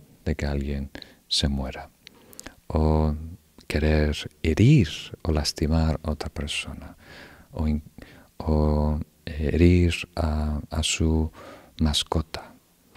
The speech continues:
o dañar a animales, o insectos. Hay, hay todo una, una,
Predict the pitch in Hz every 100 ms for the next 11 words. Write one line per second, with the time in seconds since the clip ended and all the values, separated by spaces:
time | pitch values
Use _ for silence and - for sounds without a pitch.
0 | - _ _ - 78 76 73 76 73 73
1 | 73 76 76 76 - - _ 76 73 73
2 | 73 73 73 - _ _ - 76 71 78
3 | 78 67 - - - - _ - - -
4 | - - - 80 73 73 73 76 - -
5 | 80 _ - - - - - _ 85 87
6 | 92 - 113 107 - 90 87 87 87 82